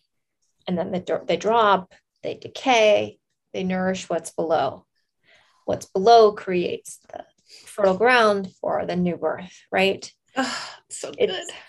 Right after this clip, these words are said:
Speaker 1: it's just, it's, none of it is lost. It's just in a stage of its beingness,
Speaker 2: Mm.
Speaker 1: right? And, um,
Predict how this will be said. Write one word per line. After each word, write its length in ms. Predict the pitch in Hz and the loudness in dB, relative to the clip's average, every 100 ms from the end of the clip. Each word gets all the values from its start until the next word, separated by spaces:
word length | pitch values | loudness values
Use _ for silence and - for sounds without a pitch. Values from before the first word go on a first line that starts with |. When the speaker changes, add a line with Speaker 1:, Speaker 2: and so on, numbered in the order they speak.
| _ | _
Speaker 1:
it's 260 | - 220 - | 4 4 2
just, 400 | 247 233 - - - | -2 -4 -8 -6 4
it's, 320 | 240 240 - | 6 4 -2
none 320 | 233 240 277 | 2 2 4
of 120 | 233 | 2
it 240 | 196 - - - | 0 -2 -6 -4
is 220 | 196 196 | -4 -2
lost. 720 | 190 214 254 - - - - | 2 2 2 -2 -10 -12 -4
It's 260 | 220 214 - | -2 0 -4
just 540 | - 233 208 190 - - | 0 4 4 2 -8 -2
in 240 | 208 196 190 | 0 0 -2
a 140 | 196 | -4
stage 880 | 185 - 190 147 143 - - - - - | -4 -4 -2 0 -2 -6 -10 -10 -10 -2
of 240 | 196 185 185 | 0 0 -2
its 260 | 185 180 - | -4 -4 -8
beingness, 920 | 165 - - - - - - - - - _ - | -8 -8 -8 -8 -10 -10 -10 -10 -12 -16 _ -10
Speaker 2:
Mm. 120 | 226 | -4
Speaker 1:
right? 420 | 208 202 226 - - _ _ _ - - - - | -2 -2 -4 -14 -20 _ _ _ -20 -20 -14 -2
And, 540 | 233 226 208 202 208 208 - _ _ _ _ _ - | 2 4 2 0 -6 -12 -20 _ _ _ _ _ -2
um, 480 | 226 202 180 - | 2 2 0 -6